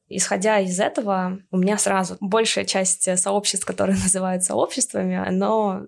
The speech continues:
не проходит этот фильтр, там нет либо регулярного взаимодействия, либо вообще никакого взаимодействия, либо там нету вот этого объединения в виде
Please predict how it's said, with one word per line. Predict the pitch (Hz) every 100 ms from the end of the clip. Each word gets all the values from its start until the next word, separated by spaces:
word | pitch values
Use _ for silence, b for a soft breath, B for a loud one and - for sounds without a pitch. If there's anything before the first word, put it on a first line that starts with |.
| -
не | 208 196 185 180 180 208 220
проходит | 202 196 190 185
этот | 190 190 -
фильтр, | 339 - 202
там | - 180 190
нет | 196 196
либо | 175 180
регулярного | 175 185 311 302 233
взаимодействия, | 214 202 202 196 196 196 - 190 180
либо | 175 180 170 180 170
вообще | 180 - 294
никакого | 269 214 214 202
взаимодействия, | 185 185 185 185 180 180 - - 190 B B -
либо | 214 190
там | 190 185 180
нету | 185 202 196 180
вот | 175 175
этого | 180 175
объединения | 170 180 180 208 269 202 185
в |
виде | 185 185 175